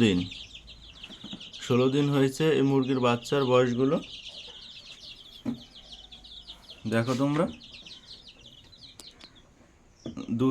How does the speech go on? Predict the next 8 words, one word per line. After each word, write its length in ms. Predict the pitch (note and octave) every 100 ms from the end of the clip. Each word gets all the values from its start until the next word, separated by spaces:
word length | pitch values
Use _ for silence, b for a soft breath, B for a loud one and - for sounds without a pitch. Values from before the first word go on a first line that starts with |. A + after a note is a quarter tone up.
| B2
সপ্তাহ 440 | C#3 - - C#3+ E3+ A3 - - A2+
একদিন 260 | A2+ A#2+ C3
হয়েছে 260 | C3 B2+ - C#3
এই 40 | C3
মুরগির 260 | B2 B2+ A#2+
বাচ্চাগুলো। 500 | A#2+ - B2+ B2+ D3+ C4 - - - - - - - - - - - _ - - - - - - - - - - - - - -
এখানে 340 | - C#3 A2+ C#3+ A3+ - - - - - - - -
কালো 360 | A#2+ B2 C#3